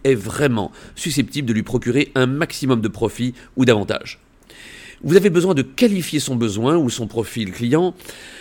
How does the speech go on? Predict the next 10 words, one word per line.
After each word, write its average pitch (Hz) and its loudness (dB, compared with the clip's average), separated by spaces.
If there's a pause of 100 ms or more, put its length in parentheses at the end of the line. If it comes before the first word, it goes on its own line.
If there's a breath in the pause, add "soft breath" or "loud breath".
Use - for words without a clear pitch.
(160 loud breath)
plus 247 4
avant 113 0
afin 170 0
de 139 2
savoir 180 0
si 127 -6
votre 170 -2
produit 120 -2
ou 104 -2
service 117 -6